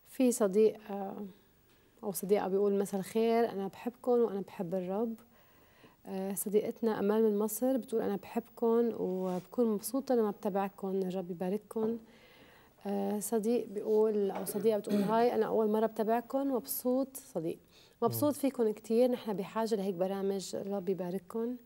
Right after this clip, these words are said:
Speaker 2: مم.
Speaker 1: آم، في شخص كان عم يجرب يتصل فينا وما قدرنا، بيقول: "آه، سلام المسيح،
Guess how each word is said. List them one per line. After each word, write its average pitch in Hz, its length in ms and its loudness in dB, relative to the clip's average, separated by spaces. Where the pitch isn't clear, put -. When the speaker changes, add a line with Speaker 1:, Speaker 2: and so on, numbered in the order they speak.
Speaker 2:
مم. 113 80 -10
Speaker 1:
آم، 196 580 -6
في 247 140 -2
شخص 254 280 -2
كان 233 120 2
عم 208 60 4
يجرب 220 260 4
يتصل 214 340 -4
فينا 220 360 2
وما 202 200 0
قدرنا، 185 440 -2
بيقول: 196 460 0
"آه، 175 240 -6
سلام 233 220 -2
المسيح، 196 680 -4